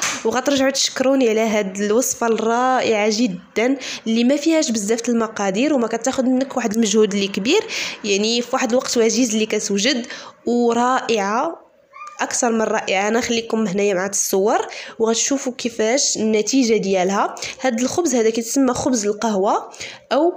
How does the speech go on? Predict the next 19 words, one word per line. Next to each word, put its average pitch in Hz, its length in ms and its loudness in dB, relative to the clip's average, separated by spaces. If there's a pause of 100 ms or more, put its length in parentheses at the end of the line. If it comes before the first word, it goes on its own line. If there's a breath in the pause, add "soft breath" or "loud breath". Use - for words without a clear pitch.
(240 loud breath)
كيتسمى 233 680 0
الخبز 208 400 -4
الياباني، 196 760 0 (460 loud breath)
فهو 226 600 2
كيكون 233 320 -2
مقرمش 233 640 0
من 202 80 0
الفوق 269 520 0 (440 loud breath)
وهش 247 480 2
من 233 80 2
الداخل، 196 400 0
كي - 160 -8
بحال - 220 -2
شي 247 180 0
قطن، 202 420 -4
رائع 233 580 0
جدًا 208 500 0
وكيستحق 226 600 -4
التجربة. 202 480 0